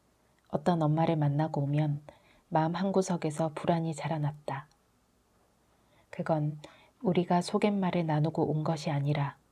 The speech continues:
세상이 하는 이야기를 대신해서 떠들고 왔기 때문이었을 것이다. 인간이 성장하기 위해서는 자신의 불완전성을 회피하지 않고 직면하는 단계를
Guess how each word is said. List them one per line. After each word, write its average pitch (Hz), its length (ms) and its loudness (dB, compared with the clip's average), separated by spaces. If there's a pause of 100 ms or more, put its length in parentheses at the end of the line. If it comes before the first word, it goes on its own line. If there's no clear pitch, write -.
(760)
세상이 196 460 0
하는 180 320 0
이야기를 156 480 0
대신해서 151 720 -2
떠들고 180 420 0
왔기 151 500 -4
때문이었을 170 720 -2
것이다. 143 500 -10 (3000)
인간이 170 420 2
성장하기 196 640 2
위해서는 156 640 0 (480)
자신의 175 500 -2
불완전성을 170 800 0 (120)
회피하지 202 500 -2
않고 147 460 -2 (720)
직면하는 175 720 2
단계를 160 580 0